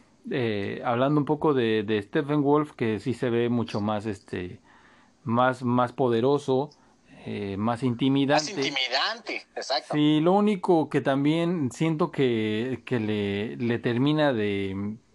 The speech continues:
Speaker 1: de, de no checar con él,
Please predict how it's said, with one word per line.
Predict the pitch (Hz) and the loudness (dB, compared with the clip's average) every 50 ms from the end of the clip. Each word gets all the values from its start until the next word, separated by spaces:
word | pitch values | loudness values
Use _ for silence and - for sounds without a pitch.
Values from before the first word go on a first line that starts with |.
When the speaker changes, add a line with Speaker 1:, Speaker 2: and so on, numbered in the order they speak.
| _ _ _ - 233 - 185 160 | _ _ _ -16 -14 -12 -10 -10
Speaker 1:
de, | 127 104 110 107 107 101 98 98 95 95 98 98 95 92 87 87 - 107 | -8 -6 -4 -4 -2 -2 -4 -4 -4 -6 -6 -6 -8 -10 -14 -14 -10 -8
de | 117 110 110 113 113 | -4 -2 -2 0 0
no | 127 143 143 | 0 -2 -2
checar | - - 151 127 - - 135 135 135 - | -2 -4 -6 -6 -2 -2 -2 -2 -2 -2
con | - 135 123 113 110 | -2 -2 0 0 0
él, | 110 107 117 180 190 | -2 -2 -6 -8 -10